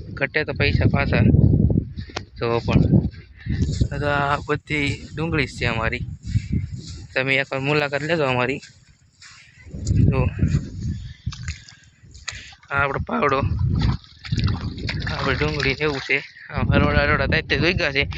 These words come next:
આમાં ચોમાસામાં પાછી ડુંગળી હતી ને, ઓલી સિંગ હતી ને એટલે. જો હરોડા હરોડા થઈ ગયા. હવે એકવાર નેતણી કરી નાખવી પડશે. દવા છાંટી દીધી થોડાક દીમાં.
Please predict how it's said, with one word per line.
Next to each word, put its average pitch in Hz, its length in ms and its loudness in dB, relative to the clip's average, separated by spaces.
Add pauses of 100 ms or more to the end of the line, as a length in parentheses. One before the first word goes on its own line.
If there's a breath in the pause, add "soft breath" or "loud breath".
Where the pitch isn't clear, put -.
(380 loud breath)
આમાં - 280 2
ચોમાસામાં 180 420 2
પાછી 175 180 0
ડુંગળી 175 340 2
હતી 233 200 2
ને, 196 100 2
ઓલી 170 180 2
સિંગ 180 260 0
હતી 202 220 2
ને 190 100 2 (120)
એટલે. 135 260 0 (220)
જો 147 220 -2
હરોડા 151 380 2
હરોડા 147 240 2
થઈ - 160 -6
ગયા. 139 180 -2 (400 loud breath)
હવે - 180 0 (120)
એકવાર 160 300 0
નેતણી 156 360 0
કરી 185 140 0
નાખવી 160 260 2
પડશે. 135 340 2
દવા 160 300 2
છાંટી 160 260 0
દીધી - 220 4
થોડાક 143 260 2
દીમાં. 135 280 2